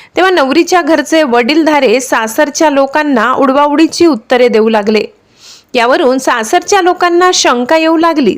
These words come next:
त्यानंतर सासरच्या लोकांनी खोलात जाऊन विचारपूस केली, तर लक्षात आले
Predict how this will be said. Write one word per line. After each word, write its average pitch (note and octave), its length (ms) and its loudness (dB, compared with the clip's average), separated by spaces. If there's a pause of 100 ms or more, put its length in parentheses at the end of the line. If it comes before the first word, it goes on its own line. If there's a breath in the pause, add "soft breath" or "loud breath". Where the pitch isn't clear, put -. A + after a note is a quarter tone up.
(120)
त्यानंतर A#3 580 0 (360 loud breath)
सासरच्या E4+ 640 -2
लोकांनी F4+ 560 2 (120)
खोलात D4 460 0 (100)
जाऊन E4+ 260 0
विचारपूस C4+ 680 -2
केली, C#4 420 0
तर C4+ 100 0
लक्षात A#3+ 500 -2
आले C#4+ 280 0